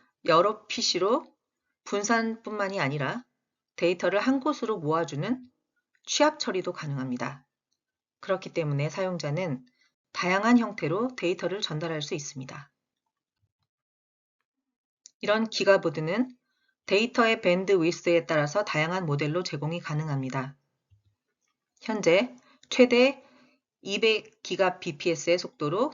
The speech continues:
데이터를 분산 처리해주는 보드가 최근에 출시되었으며 그 외에 기가보드는 이 기가 비피에스부터 팔십 기가 비피에스 등 다양한 데이터의 전송 속도의 보드가 있어서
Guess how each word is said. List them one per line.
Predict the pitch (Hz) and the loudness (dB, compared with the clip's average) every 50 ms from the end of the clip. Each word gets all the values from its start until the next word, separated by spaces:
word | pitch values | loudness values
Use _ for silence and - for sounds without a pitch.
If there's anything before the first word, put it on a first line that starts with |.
| - - | -8 -4
데이터를 | - 180 185 185 202 175 180 180 | -2 -2 -2 0 -2 -2 -2 -2
분산 | - 170 170 165 190 180 | -4 -6 -6 -4 -4 -4
처리해주는 | 180 - 208 190 190 175 165 170 156 151 170 185 196 - | -4 -4 -4 -2 0 -2 -2 -2 -4 -6 -6 -6 -8 -6
보드가 | - 151 147 156 143 143 147 147 147 - - _ | -6 -4 -4 -4 -2 0 0 0 -2 -4 -10 _
최근에 | - - 233 233 214 190 180 | -10 -10 -8 -6 -4 -6 -6
출시되었으며 | 180 - - 220 - 202 170 151 139 143 143 - 143 160 185 165 - 254 - _ _ _ _ _ _ _ _ _ _ | -6 -6 -8 -8 -8 -4 -4 -4 -4 -4 -6 -8 -8 -4 -4 -4 -4 -4 -8 _ _ _ _ _ _ _ _ _ _
그 | _ - 190 185 185 | _ -2 0 2 4
외에 | 160 143 143 170 214 254 254 - - _ _ _ _ - - _ _ _ _ _ _ _ | 4 4 4 4 2 0 -2 -4 -12 _ _ _ _ -20 -20 _ _ _ _ _ _ _
기가보드는 | - - 180 190 175 160 151 143 143 143 160 202 247 254 - - _ _ _ _ _ _ _ _ _ _ _ - | -10 4 6 6 6 6 2 -2 -4 -4 -2 -2 -2 -4 -4 -10 _ _ _ _ _ _ _ _ _ _ _ -10
이 | 180 202 214 226 214 | -6 -4 -4 -4 -4
기가 | - - 175 196 180 175 | -4 -4 0 2 2 2
비피에스부터 | 170 156 147 - - 196 190 - - 139 131 127 - - 185 156 131 143 - _ _ _ _ _ _ _ _ _ _ | 2 -2 -6 -2 -2 -2 -2 -2 -6 -8 -8 -8 -6 -4 -2 -2 -2 -4 -10 _ _ _ _ _ _ _ _ _ _
팔십 | - 285 277 277 - 285 - - | 0 0 0 0 -2 -4 -6 -4
기가 | - 190 175 190 180 - | -6 -2 0 0 0 0
비피에스 | 170 151 147 - 190 170 156 - - 143 147 | -2 -8 -8 -4 -4 -4 -4 -4 -6 -4 -4
등 | 185 185 160 135 127 - _ _ _ _ _ _ _ _ | -2 -2 -2 -4 -6 -8 _ _ _ _ _ _ _ _
다양한 | - 170 175 190 208 220 233 240 240 | 0 0 2 2 2 2 4 4 4
데이터의 | 196 160 156 156 - 180 160 165 170 | 2 0 -2 -2 -2 0 0 0 0
전송 | - 175 156 151 175 170 165 | 0 -4 -4 -4 -4 -6 -6
속도의 | 170 - _ _ 160 156 170 190 190 | -8 -12 _ _ -2 0 0 0 -2
보드가 | - 151 143 151 147 147 135 | -4 -6 -6 -4 -4 -4 -4
있어서 | 131 127 - 135 143 190 175 147 143 - | -4 -4 -8 -6 -2 -2 -2 -2 -4 -8